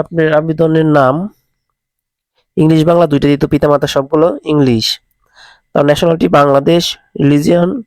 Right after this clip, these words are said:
যেটা থাকে ইসলাম ধর্ম, হিন্দু ধর্ম বা যে কোনোটা থাকে ওটা দিবেন। তারপরে ন্যাশনাল আইডি, এখানে যদি আইডি কার্ড থাকে সেক্ষেত্রে অবশ্যই আপনি ন্যাশনাল আইডি কার্ডে স্মার্ট কার্ডের নাম্বারটা দিবেন।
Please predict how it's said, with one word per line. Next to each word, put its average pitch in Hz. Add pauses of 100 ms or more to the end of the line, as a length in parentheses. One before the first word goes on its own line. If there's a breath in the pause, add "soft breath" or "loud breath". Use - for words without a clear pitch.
(960)
যেটা 185
থাকে 160
ইসলাম 156
ধর্ম, 143 (120)
হিন্দু 139 (100)
ধর্ম 135 (180)
বা 139 (100)
যে 143
কোনোটা 147
থাকে -
ওটা 151
দিবেন। 147 (760 soft breath)
তারপরে 165
ন্যাশনাল 175 (100)
আইডি, 143 (580)
এখানে 165
যদি 175
আইডি 165
কার্ড 175
থাকে 190
সেক্ষেত্রে 165
অবশ্যই 180
আপনি 175 (320)
ন্যাশনাল 170
আইডি 160
কার্ডে 160 (100)
স্মার্ট 156
কার্ডের 139
নাম্বারটা 131
দিবেন। 147